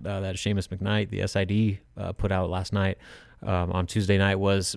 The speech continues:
there's only been four players since two thousand ten eleven that have had that many points, that many assists, and that many rebounds in a game. <laughs> And the other three, along with Teddy Allen, are Ben Simmons, Trae Young,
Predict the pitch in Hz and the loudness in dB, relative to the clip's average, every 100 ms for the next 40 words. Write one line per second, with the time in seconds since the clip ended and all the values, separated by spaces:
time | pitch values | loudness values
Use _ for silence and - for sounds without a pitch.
0 | - - 110 127 131 117 110 104 - 135 | -4 -2 2 4 6 6 4 2 0 6
1 | 165 170 143 117 92 90 - - 120 110 | 6 8 8 8 6 -2 -8 -2 2 2
2 | 98 - 135 123 120 107 - 117 110 107 | 2 0 2 4 4 2 2 2 4 4
3 | 107 98 92 95 95 101 101 98 95 - | 4 2 2 2 2 4 4 4 0 -8
4 | - - - 113 135 131 120 117 117 107 | -20 -20 2 4 6 6 6 6 6 4
5 | - 113 110 110 104 - 107 101 104 104 | 2 2 4 4 2 2 0 2 2 2
6 | 101 98 95 98 98 92 95 92 98 87 | 2 2 2 2 0 0 0 0 0 0
7 | 85 95 - 95 117 104 101 110 151 - | -4 -10 -6 2 2 4 4 6 4 4
8 | 160 135 107 101 110 127 131 131 131 107 | 6 8 8 6 4 4 4 6 6 6
9 | 95 90 90 - - - - 98 95 90 | 4 2 -2 -10 -20 -10 4 6 6 6
10 | 104 139 139 123 113 107 104 - - - | 4 4 4 6 6 6 2 -4 -14 -20
11 | - - 127 131 113 110 104 101 98 | -4 4 6 8 8 8 6 4 0